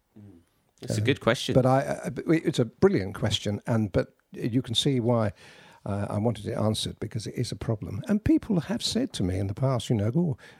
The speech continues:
Speaker 2: and you know we've had questions here, "Do you do large, large sizes? I'd like to do bigger pictures."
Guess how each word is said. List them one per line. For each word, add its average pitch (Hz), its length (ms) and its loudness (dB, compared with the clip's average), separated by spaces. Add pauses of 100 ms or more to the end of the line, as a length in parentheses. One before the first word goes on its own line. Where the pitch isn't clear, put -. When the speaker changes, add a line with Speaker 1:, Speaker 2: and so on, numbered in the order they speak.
Speaker 2:
and - 100 -4
you 98 100 -8
know 117 160 -8
we've - 180 -10
had 117 200 -4
questions - 460 0
here, 95 240 -2 (100)
"Do 196 120 2
you 240 100 2
do 208 160 2
large, 190 360 -2 (300)
large 185 320 -4
sizes? 117 520 0
I'd 107 160 0
like 156 160 -2
to 135 80 2
do 147 200 0 (340)
bigger 151 180 -2
pictures." - 420 -2